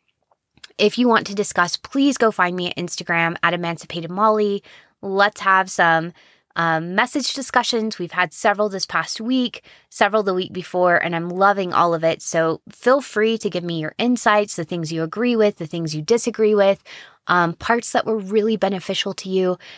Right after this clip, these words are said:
and maybe parts that, um, maybe confused you. So let's talk about this. And again, don't forget, if you're wanting support with this,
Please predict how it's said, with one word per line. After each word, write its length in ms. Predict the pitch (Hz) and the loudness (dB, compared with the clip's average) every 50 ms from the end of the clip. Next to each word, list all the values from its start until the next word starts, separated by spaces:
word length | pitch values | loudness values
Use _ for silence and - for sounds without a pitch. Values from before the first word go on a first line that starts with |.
| - _ _ - | -20 _ _ -2
and 140 | 202 214 | 0 2
maybe 280 | 214 208 208 208 220 220 | 4 2 2 2 0 -2
parts 420 | 208 - - 185 190 165 - - | -2 0 2 2 2 2 -2 -2
that, 380 | - - 180 165 165 160 - - _ _ _ _ _ _ _ - | 0 2 4 4 4 4 0 -4 _ _ _ _ _ _ _ 0
um, 320 | 175 175 175 170 175 - - | 0 2 0 0 -2 -6 -4
maybe 240 | - 185 185 214 226 | -4 -4 -2 -4 -4
confused 580 | - 269 269 - - 262 339 403 381 - - - | -2 -4 -4 -2 0 2 2 2 2 0 -4 -4
you. 220 | 175 160 - - | -2 -2 -2 -2
So 400 | - - - 190 185 185 185 - - - - _ _ _ | -2 0 2 4 4 4 2 0 -8 -18 -20 _ _ _
let's 300 | 202 233 247 - - - | 0 0 0 0 -4 -10
talk 320 | - - 311 330 320 - | -2 0 2 2 2 0
about 300 | 339 320 311 302 302 - | 0 2 2 2 2 0
this. 400 | 294 285 277 277 262 - - - - _ _ _ _ _ _ - | 0 2 2 0 0 -4 -10 -16 -18 _ _ _ _ _ _ -2
And 340 | 202 196 196 190 185 190 190 - | 2 4 4 4 4 2 -2 -2
again, 680 | - 202 190 180 226 262 262 262 254 254 247 247 226 226 _ - 196 185 | -2 -4 0 2 4 4 6 4 4 2 -2 -4 -6 -10 _ -20 -20 -4
don't 300 | 175 220 220 226 - - | 0 0 0 0 0 -4
forget, 460 | - 233 214 185 185 180 180 - - _ _ - | -4 -2 2 4 4 4 4 2 0 _ _ -4
if 300 | 202 185 180 175 - - | -2 -2 -2 -4 -6 -6
you're 200 | 202 185 185 190 | -6 -4 -4 -4
wanting 460 | 175 175 202 202 202 208 208 214 208 | -4 -2 -2 0 0 0 0 0 0
support 640 | - - - 165 - - - - 202 190 - - - | 0 -2 -2 -2 -4 -8 -2 0 0 0 0 0 -4
with 200 | - 170 156 - | -6 -6 -6 -6
this, 420 | - 170 - - - - - - | -8 -8 -8 -8 -6 -8 -8 -8